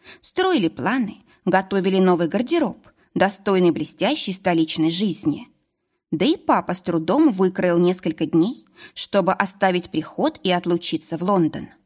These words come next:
А сейчас она с нежностью осматривала старую опустевшую детскую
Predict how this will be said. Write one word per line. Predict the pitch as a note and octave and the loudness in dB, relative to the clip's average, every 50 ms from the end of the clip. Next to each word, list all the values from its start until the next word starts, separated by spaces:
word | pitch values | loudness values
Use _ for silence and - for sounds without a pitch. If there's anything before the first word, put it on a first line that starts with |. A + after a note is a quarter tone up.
| _ _ _ _ _ _ _ _ _ _ _ _ _ _ _ _ _ _ _ | _ _ _ _ _ _ _ _ _ _ _ _ _ _ _ _ _ _ _
А | - - F3+ | -6 -6 -4
сейчас | F3+ - - D#3+ - - - F3+ A#3+ D4 - - | -4 -4 -8 -8 -6 -4 -2 -2 -2 -2 -4 -4
она | - F#3+ F#3 F3+ | -2 0 2 2
с | F#3+ - - | 0 0 0
нежностью | G3 G3 F#3+ F#3+ G3 F3+ F3+ F3+ - F#3+ F#3 - | 0 0 0 2 0 0 0 -2 -4 -6 -4 -2
осматривала | F#3+ F#3+ - - F#3+ F#3+ F#3 F#3 - F3 F3+ F3+ F3 F3 | -4 -4 -2 -2 0 0 0 0 -2 -4 -2 0 0 -2
старую | F3+ F#3 - - F#3+ F#3 F#3 F#3 F3+ - | -2 -4 -2 -2 0 0 0 -2 -2 -2
опустевшую | F#3 F#3 F#3 F#3 F#3 - - F#3 F#3 F#3 - - D#3+ | -4 -6 -6 -8 -8 -4 -4 -4 -4 -4 -4 -6 -6
детскую | D3 D#3 A3+ C4 B3 - - - - - - | -4 -4 -6 -6 -6 -10 -16 -14 -16 -18 -18